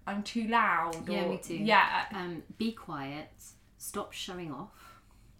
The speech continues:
Speaker 1: Mm.
Speaker 2: I, I got this so much as a kid. I mean,
Speaker 1: Yeah.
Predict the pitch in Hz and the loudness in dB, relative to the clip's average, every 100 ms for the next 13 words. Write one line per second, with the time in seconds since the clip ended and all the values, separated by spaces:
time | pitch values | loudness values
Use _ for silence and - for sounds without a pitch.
0 | - - - 202 208 220 220 214 202 196 | -20 -20 -6 0 2 4 4 4 4 2
1 | 196 190 190 185 175 175 170 180 - - | 2 0 0 -2 -4 -6 -6 -6 -6 -6
2 | 156 147 - - - - 170 147 147 131 | -10 -10 -14 -12 -10 -6 -4 -4 -6 -8
3 | - 143 135 127 123 151 - - - - | -10 -12 -12 -12 -12 -12 -14 -20 -20 -14
4 | 160 156 180 180 165 | -8 -4 0 4 4